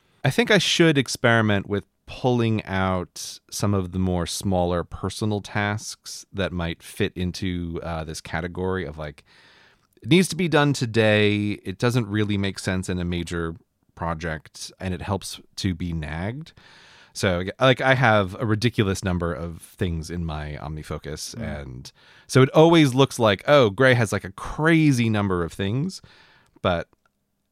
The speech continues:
Speaker 1: I rarely ever think that, like, "Oh, I'm gonna get to the end of this list today." Like, that's just not how I use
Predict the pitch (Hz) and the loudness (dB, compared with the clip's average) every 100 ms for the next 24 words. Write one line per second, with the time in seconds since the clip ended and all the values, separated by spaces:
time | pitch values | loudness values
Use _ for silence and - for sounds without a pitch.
0 | - 127 117 107 104 131 147 151 143 135 | -4 0 2 0 4 6 8 6 6 2
1 | 110 117 110 104 - 107 95 - 85 76 | 4 4 4 2 2 2 2 -2 -4 -4
2 | 76 - 175 120 127 131 113 113 104 104 | -10 0 4 6 6 4 2 -2 -2 -2
3 | 101 104 98 101 101 110 - 78 - - | -2 -4 -6 -8 -2 -2 -2 -10 -12 -12
4 | 82 92 92 101 - 92 80 90 85 80 | -8 -6 -4 -4 -4 -4 -4 -4 -4 -4
5 | 80 80 76 71 | -8 -8 -10 -14